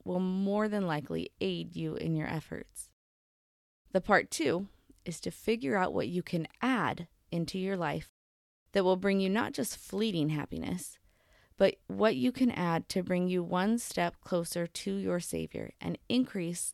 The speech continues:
the level of true joy in your life. A few ideas might include service,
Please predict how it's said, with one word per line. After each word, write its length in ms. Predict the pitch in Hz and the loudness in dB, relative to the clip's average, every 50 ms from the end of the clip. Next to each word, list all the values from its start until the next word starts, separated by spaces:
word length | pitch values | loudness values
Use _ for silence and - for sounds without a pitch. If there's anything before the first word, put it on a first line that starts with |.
| _ - | _ -6
the 140 | 196 175 | -4 -2
level 420 | 170 175 180 185 196 202 220 226 - | 0 2 4 4 4 2 0 0 0
of 200 | - 165 - - | -2 -4 -8 -10
true 360 | - - - - 226 233 226 | -12 -10 -4 -2 -2 -2 0
joy 420 | 208 190 175 170 165 165 165 170 _ _ _ - | 2 2 2 2 2 0 -2 -4 _ _ _ -4
in 160 | - 180 175 | -2 0 0
your 140 | 160 165 165 | 0 0 -2
life. 300 | 156 139 98 - - - _ _ _ _ _ _ _ _ _ _ _ _ _ _ _ _ _ _ _ _ _ - | -2 -2 -4 -4 -6 -10 _ _ _ _ _ _ _ _ _ _ _ _ _ _ _ _ _ _ _ _ _ -4
A 80 | - 202 | -4 -2
few 260 | - 240 247 262 285 | 2 4 4 6 6
ideas 480 | 277 277 226 214 190 175 170 170 175 | 6 4 4 4 4 4 2 2 2
might 160 | 175 170 160 - | 0 0 0 0
include 440 | 180 175 - - 165 156 170 - | -2 -4 -4 -2 -2 -2 -4 -6
service, 680 | - - - 165 170 170 190 214 233 - - - - | -8 -4 -2 -2 0 0 0 -2 -2 -4 -6 -10 -12